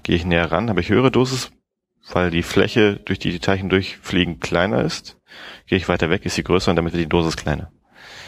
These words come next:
Ähm, das heißt, ich habe mehrere Teilchenspezies mit einer Quelle und kann gleichzeitig die Dosis variieren. Weiterer Vorteil, äh, gegenüber deren, äh, konventionellen Bestrahlungsmethoden heute mit, äh,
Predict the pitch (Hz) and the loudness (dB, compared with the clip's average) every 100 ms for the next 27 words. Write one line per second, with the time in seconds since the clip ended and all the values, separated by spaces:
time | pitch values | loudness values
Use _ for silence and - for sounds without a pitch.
0 | - - - - - - - _ _ _ | -20 -20 -20 -20 -20 -20 -20 _ _ _
1 | _ _ _ - 85 85 82 82 - _ | _ _ _ 0 2 2 -4 -10 -14 _
2 | - 90 101 98 104 - - 92 107 110 | -4 0 2 2 0 -2 0 2 4 2
3 | - - _ - 95 120 - 104 101 107 | 0 -6 _ -2 0 -2 0 0 0 -2
4 | - - - _ _ _ - _ - - | -4 -8 -14 _ _ _ -20 _ -6 0
5 | 90 90 - 98 131 160 - - - 101 | 2 2 2 0 0 -2 -8 -10 -4 -2
6 | 92 101 95 92 85 92 98 82 80 80 | 0 -2 -4 -8 -2 0 0 -2 0 0
7 | 76 76 76 _ _ - - - - - | -2 -4 -8 _ _ -20 -20 -20 -20 -20
8 | - _ _ _ _ _ _ _ _ _ | -20 _ _ _ _ _ _ _ _ _
9 | _ _ _ _ - 95 - 110 - 113 | _ _ _ _ -2 0 2 2 2 4
10 | 113 110 98 - - 92 101 95 87 92 | 4 4 2 -4 -4 0 2 2 2 4
11 | 90 87 87 87 82 82 82 82 - 98 | 4 4 4 0 -2 -4 -4 -4 0 2
12 | 101 - 98 95 90 - 92 90 - - | 2 2 2 4 2 0 2 0 -4 -10
13 | _ _ _ _ _ - 90 95 101 98 | _ _ _ _ _ -2 0 4 4 4
14 | 92 90 87 87 80 - - - - - | 4 2 2 0 -2 -4 -10 -14 -8 -6
15 | - | -4